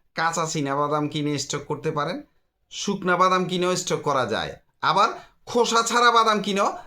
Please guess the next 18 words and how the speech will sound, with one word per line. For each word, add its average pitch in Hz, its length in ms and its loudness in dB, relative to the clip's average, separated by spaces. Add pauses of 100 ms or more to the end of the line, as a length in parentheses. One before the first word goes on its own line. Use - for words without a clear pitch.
(140)
আপনি 214 360 2
স্টক 208 220 -2
করতে 202 280 0
পারবেন। 147 520 2
আপনি 190 380 -2
ডিসিশন 196 460 -2
ক-, 214 180 -2
নিবেন 196 320 2 (320)
যে 151 120 0
আপনি 190 440 0
কিভাবে 202 420 2
মাল 202 240 4
কিনে 202 260 -2
স্টক 185 260 -4
করতে 170 280 -2
পারেন। 131 480 -2 (200)
অক্টোবর, 196 440 2
নভেম্বর 190 520 4